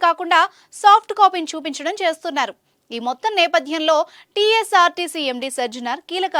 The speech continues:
ఆదేశాలు జారీ చేశారు. ఆర్టీసీ బస్సుల్లో ఉచితంగా ప్రయాణం చేసే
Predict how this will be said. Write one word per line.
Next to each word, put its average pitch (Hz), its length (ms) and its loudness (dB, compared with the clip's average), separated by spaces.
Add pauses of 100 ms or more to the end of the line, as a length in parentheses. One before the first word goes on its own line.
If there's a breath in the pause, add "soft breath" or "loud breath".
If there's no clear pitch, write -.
ఆదేశాలు 220 460 -6
జారీ 254 260 -4
చేశారు. 202 320 -10 (520 soft breath)
ఆర్టీసీ 302 440 -4
బస్సుల్లో 233 380 -6 (200)
ఉచితంగా 254 460 -6 (100)
ప్రయాణం 285 460 -4
చేసే 262 220 -8